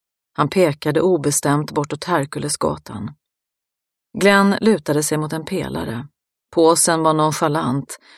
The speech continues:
men armarna nuddade inte bålen och nävarna var knutna, redo att slå. "Var då någonstans?" "Ehm, Pallasgatan." "Varför sa jag det? Jag kunde väl ha dragit till med något."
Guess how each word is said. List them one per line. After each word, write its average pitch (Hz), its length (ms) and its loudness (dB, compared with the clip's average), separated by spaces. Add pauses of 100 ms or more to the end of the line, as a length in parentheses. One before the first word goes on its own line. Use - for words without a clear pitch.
men 180 160 2
armarna 190 500 6
nuddade 175 440 2
inte 160 180 0
bålen 151 680 0
och 151 180 2
nävarna 160 500 2
var 143 100 -2
knutna, 147 720 -6 (200)
redo 147 440 2
att 147 160 -6
slå. - 440 -8 (920)
"Var 170 140 4
då 185 60 6
någonstans?" 180 580 2 (800)
"Ehm, 160 640 -4 (300)
Pallasgatan." - 1040 -6 (680)
"Varför - 180 -14
sa 113 260 -2
jag 113 180 -8
det? 135 280 -12 (260)
Jag 147 140 -4
kunde 156 200 -2
väl 143 100 -4
ha 147 60 0
dragit 147 340 -4
till - 260 -4
med - 160 -4
något." - 340 -14